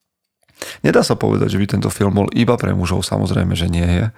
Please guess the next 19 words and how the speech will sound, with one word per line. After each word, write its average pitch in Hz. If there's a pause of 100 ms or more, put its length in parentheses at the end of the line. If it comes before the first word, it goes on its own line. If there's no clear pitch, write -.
(540)
ale 95
mám -
taký 143
dojem, 101
že 101
pokiaľ -
ide 104
o 101
mužské 104
postavy, 107 (320)
tak -
sa -
s -
nimi 104
jednoducho 101
muži 104
dokážu 95 (320)
jednoduchšie 98
stotožniť. -